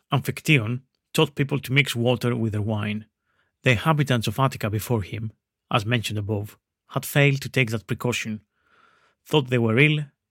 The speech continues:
and revenged themselves on Icarius by murdering him. Amphictyon himself was one of the sons of Deucalion,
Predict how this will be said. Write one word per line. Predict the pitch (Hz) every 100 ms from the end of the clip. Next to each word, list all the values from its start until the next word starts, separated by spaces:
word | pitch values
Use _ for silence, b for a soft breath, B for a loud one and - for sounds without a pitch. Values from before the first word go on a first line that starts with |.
| _
and | 131 110
revenged | 107 123 120
themselves | 113 107 - 117 113
on | 110
Icarius | 104 110 101 104 104 -
by | 107
murdering | 104 107 107 104 104
him. | 101 117 - - _ _ _ _ _ _ _ -
Amphictyon | 113 - - - 175 180 139 -
himself | 135 - 113 107 - - _ b b b b b b -
was | 127 120
one | 135
of | 139
the | 120
sons | - 131
of | 120 107
Deucalion, | 113 - 113 104 101